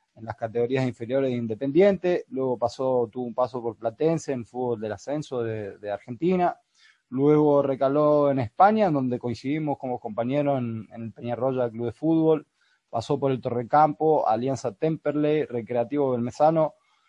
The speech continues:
luego pasamos juntos nuevamente, el fútbol nos unió y tuvimos la suerte y de, de irnos para Gibraltar, en donde fuimos,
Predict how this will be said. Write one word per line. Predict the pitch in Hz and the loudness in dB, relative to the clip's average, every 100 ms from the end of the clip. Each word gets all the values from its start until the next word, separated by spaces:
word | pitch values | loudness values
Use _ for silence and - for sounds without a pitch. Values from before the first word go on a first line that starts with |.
| _ - | _ -2
luego | 139 160 175 170 | 4 6 6 6
pasamos | - 131 151 156 | 2 0 2 0
juntos | - 190 208 170 | 2 2 2 2
nuevamente, | 147 143 156 180 170 180 - - | 2 2 2 2 2 0 0 -4
el | 123 123 | -6 -6
fútbol | - 147 143 | -4 -2 0
nos | 135 127 | 0 0
unió | 127 143 180 185 | 0 0 2 2
y | 156 120 | 2 -2
tuvimos | - 127 127 | -6 -4 -2
la | 117 | -2
suerte | - 135 123 131 120 | -4 -4 -4 -4 -2
y | 104 98 - | -2 -6 -12
de, | 101 - - | -18 -18 -18
de | - 113 | -14 -8
irnos | 113 123 | -8 -8
para | - 113 | -4 -4
Gibraltar, | - 120 123 117 165 185 | -4 -6 -6 2 4 4
en | 147 | 2
donde | 120 113 110 110 107 107 | -2 -4 -2 -2 -2 -6
fuimos, | - 123 123 113 104 | -10 -12 -8 -6 -8